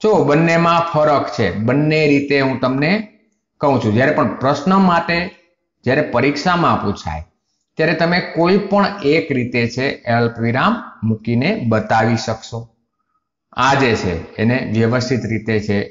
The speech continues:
એ લખી નાખીએ આપણે. આ સંખ્યાને આંતરરાષ્ટ્રીય પદ્ધતિ મુજબ વાંચવી હોય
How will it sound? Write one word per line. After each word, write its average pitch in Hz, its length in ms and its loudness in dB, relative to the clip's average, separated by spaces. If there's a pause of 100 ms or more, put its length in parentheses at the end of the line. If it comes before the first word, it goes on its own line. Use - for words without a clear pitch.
(140)
એ - 20 2 (500)
લખી 117 280 -2
નાખીએ 117 400 -2
આપણે. 113 300 -4 (1080)
આ 202 200 2
સંખ્યાને 170 680 0 (200)
આંતરરાષ્ટ્રીય 190 840 0
પદ્ધતિ 151 500 0
મુજબ 139 460 0
વાંચવી 120 540 -2
હોય 110 320 0